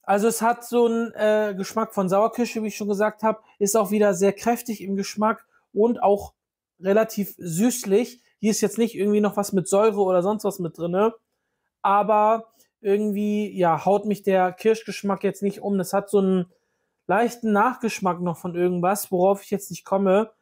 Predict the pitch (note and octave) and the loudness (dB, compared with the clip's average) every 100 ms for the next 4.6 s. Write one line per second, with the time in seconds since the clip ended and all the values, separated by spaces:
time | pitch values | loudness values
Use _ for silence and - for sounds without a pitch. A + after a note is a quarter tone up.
0 | _ _ _ F#3+ G3+ G#3 A3 G#3+ F#3+ G#3+ | _ _ _ -2 -2 0 0 2 2 2
1 | G#3 G3+ F#3 G#3 - F3 - G3 G#3+ F#3 | 2 2 2 0 -2 -4 -2 -2 0 2
2 | F3 E3+ F#3 F#3+ G3 F3 G3 G3 - G3+ | 2 2 2 0 0 -2 -2 -2 -2 -4
3 | - F3+ F3 F#3 G3+ - D#3+ D3+ D3 D3 | -2 -6 -4 -4 -4 -2 -2 0 0 -2
4 | - C#3+ C3+ C3+ D3 F3 | -4 -4 -4 -4 -2 -4